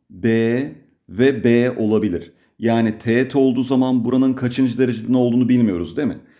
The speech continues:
Ee, çift dereceli de, şey, çift katlı kök diyoruz. Çift katlı kök ne demektir?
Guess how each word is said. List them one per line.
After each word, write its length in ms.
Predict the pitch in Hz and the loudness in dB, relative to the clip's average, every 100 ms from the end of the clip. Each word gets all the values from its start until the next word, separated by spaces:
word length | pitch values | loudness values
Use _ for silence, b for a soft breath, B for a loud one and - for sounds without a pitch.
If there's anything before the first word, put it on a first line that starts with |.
| b b - | b b -4
Ee, 260 | 107 104 | 0 0
çift 380 | - - 165 - | -2 -4 -4 2
dereceli 460 | 131 113 110 104 87 | 2 2 0 -2 -4
de, 120 | 85 | -8
şey, 300 | - 101 87 | -6 -6 -6
çift 400 | - 160 - - - b b _ | -4 -4 -4 -10 -20 b b _
katlı 400 | - 123 117 110 | 0 0 2 -4
kök 280 | - 101 - | -2 -2 -2
diyoruz. 300 | 92 82 - | -6 -6 -10
Çift 260 | - 151 - | -6 -6 -2
katlı 280 | 143 139 | -4 -4
kök 280 | 135 151 147 | -2 -2 0
ne 80 | 156 | 0
demektir? 480 | 151 113 - 175 | 2 2 -2 -8